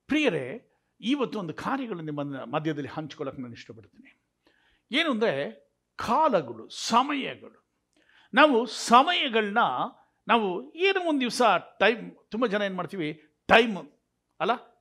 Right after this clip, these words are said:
ನಮ್ಮ ಟೈಮ್ ಚೆನ್ನಾಗಿಲ್ಲ ಅಂತೀವಿ. ಇಲ್ಲ ಅಂದ್ರೆ, "ಏನ್ ಮಾಡ್ತಾ ಇದೆ? ಟೈಮ್ ಪಾಸ್ ಮಾಡ್ತಾ ಇದ್ದೀವಿ." ಹೀಗೆ ನಾವು ಹೇಳ್ಕೊಂಡು ಹೋಗ್ತಾ ಇರ್ತೀವಿ. ಆದ್ರೆ ನಮ್ಮ ಕೊಡಲ್ಪಟ್ಟ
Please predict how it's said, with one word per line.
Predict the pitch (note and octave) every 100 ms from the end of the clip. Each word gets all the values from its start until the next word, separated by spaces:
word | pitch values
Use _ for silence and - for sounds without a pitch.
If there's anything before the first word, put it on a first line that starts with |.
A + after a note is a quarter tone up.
| -
ನಮ್ಮ | G#3 G3+
ಟೈಮ್ | F#3 F3
ಚೆನ್ನಾಗಿಲ್ಲ | F3+ E3+ D#3 D3+
ಅಂತೀವಿ. | C#3+ D3 C#3+ - _ _ _
ಇಲ್ಲ | B3 B3+
ಅಂದ್ರೆ, | G3+ F#3 C#3+ - _ F3+
"ಏನ್ | D4+ D4
ಮಾಡ್ತಾ | A3+ G3+
ಇದೆ? | G3+ G3 -
ಟೈಮ್ | B3+ D#4+ C#4+
ಪಾಸ್ | G3+ - E3
ಮಾಡ್ತಾ | C#3+ -
ಇದ್ದೀವಿ." | D3 C#3+ D3+ E3+ _ _
ಹೀಗೆ | - C#4 E4 C#4
ನಾವು | G3 D#3
ಹೇಳ್ಕೊಂಡು | D3 D3 C#3 B2
ಹೋಗ್ತಾ | - A2+
ಇರ್ತೀವಿ. | - - - - _ _ _ _ _ _ -
ಆದ್ರೆ | D#4 G#4 F#4+ D#3+ A3+ C4 - F3+
ನಮ್ಮ | A#3+ C4
ಕೊಡಲ್ಪಟ್ಟ | - - A#3 D#4+ F4 - D4+ D4+